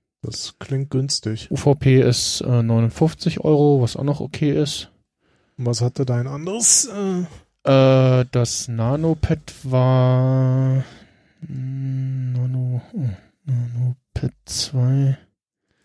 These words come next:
Speaker 2: Äh, neunundvierzig Euro, U V P fünfundsechzig. Da hat, da
Speaker 1: Okay.
Speaker 2: hast du dann halt sechzehn Triggerpads und das Touchpad nochmal.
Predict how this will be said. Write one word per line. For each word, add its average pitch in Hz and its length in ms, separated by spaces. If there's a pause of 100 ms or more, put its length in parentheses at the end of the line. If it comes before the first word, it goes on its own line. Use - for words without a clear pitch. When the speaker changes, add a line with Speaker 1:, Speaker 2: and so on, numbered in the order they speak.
(1400)
Speaker 2:
Äh, 113 480
neunundvierzig 135 920
Euro, 147 340
U - 80
V 135 180
P 139 200
fünfundsechzig. 147 1400 (360)
Da 127 140
hat, 143 180
da 120 200
Speaker 1:
Okay. 131 80
Speaker 2:
hast 143 160
du 139 40
dann 131 180
halt 123 220
sechzehn 160 920
Triggerpads 160 880 (1120)
und 139 280
das - 520
Touchpad 156 540
nochmal. 156 640